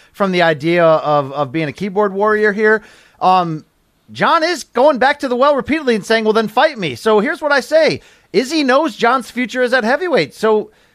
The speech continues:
fight him now before he goes up there. And I think if you're, you know, and I know that plays more into John Jones, 'cause if you are John Jones, you wanna fight Izzy when he's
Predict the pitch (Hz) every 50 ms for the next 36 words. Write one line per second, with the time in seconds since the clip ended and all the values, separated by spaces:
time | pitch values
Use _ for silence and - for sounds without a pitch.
0 | _ _ _ _ _ _ - 202 294 339 370 359 320 302 320 359 381 381 370 285
1 | 240 185 254 285 302 277 254 294 247 233 302 320 - - 320 285 233 147 117 98
2 | - _ _ _ _ _ _ _ - 208 226 240 240 247 240 247 285 302 277 285
3 | 214 226 262 247 240 233 175 180 240 240 254 247 247 233 240 247 254 285 311 330
4 | 320 311 277 226 - - 240 262 262 208 190 226 240 247 233 202 180 156 214 220
5 | 214 190 160 208 240 220 - 196 196 208 165 196 226 262 254 214 202 175 196 180
6 | 165 151 165 160 160 143 - _ - - _ - 170 190 202 240 254 240 - -
7 | 233 214 170 - 185 202 196 165 196 196 180 143 - _ _ _ _ _ _ _
8 | 143 170 196 196 185 160 165 190 185 180 165 143 131 - -